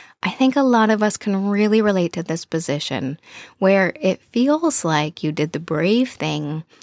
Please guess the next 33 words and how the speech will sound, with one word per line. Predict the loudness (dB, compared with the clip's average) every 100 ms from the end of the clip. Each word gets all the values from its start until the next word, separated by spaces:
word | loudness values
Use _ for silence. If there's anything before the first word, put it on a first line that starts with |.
| _
of | -8 -6
speaking | -6 -2 0 2 2
up | 4 0 -2 -8 _
and | -4 -2
saying | 0 2 2
what | 0
you | 0 0
need | 0 0 0 -2 -4
or | -8 -4
asking | 0 0 0 -2
for | 0 -2
what | -2 0
you | 0
want | 0 0 2
to |
be | 0 -2
different, | -4 -4 0 2 2 -2 -18 -18 -16 -16 -18 _
but | -2
the | -2
person | -4 0 0 2 0 -2
just | 0 2 4 2 0 -2 -4 -12 -4
walks | 0 0 0 2
all | 4 4
over | 2 2
the | 2
limits | 2 4 4 2 -2
that | -2
you | -2
set | -2 -4 -2
with | -4 -2
them | 0 0 -4 _ -2
anyways. | 2 4 2 0 -6 -10 -10 -10 -10 -16 _ -20 -18 -14 -14 -14 -18 _ _ _
This | 0 0 0 -6